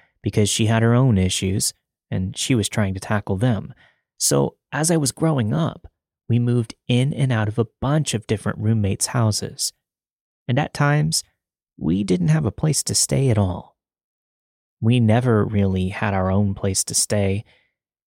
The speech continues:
Well, there were two instances where we had a living situation where it was just my mom and I, but neither lasted long.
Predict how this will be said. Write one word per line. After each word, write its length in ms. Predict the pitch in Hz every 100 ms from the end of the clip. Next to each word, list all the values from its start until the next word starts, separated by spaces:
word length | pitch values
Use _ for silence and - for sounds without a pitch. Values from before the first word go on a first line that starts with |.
| -
Well, 160 | 143
there 180 | - 170
were 140 | 180 175
two 260 | - 196
instances 720 | 104 - - 101 - - - - _ _ _
where 160 | 98
we 200 | 98 95
had 160 | 98 104
a 60 | 98
living 260 | 104 98
situation 880 | - 101 - 104 95 95 - 135 117
where 180 | 107 104
it 180 | 113
was 140 | 78 -
just 200 | - -
my 140 | 98
mom 380 | 95 127 156 113
and 180 | 101 110
I, 340 | 104 - - - _ _ _ _
but 140 | - -
neither 260 | 147 104
lasted 440 | 98 95 - 107 95
long. 360 | 98 90 -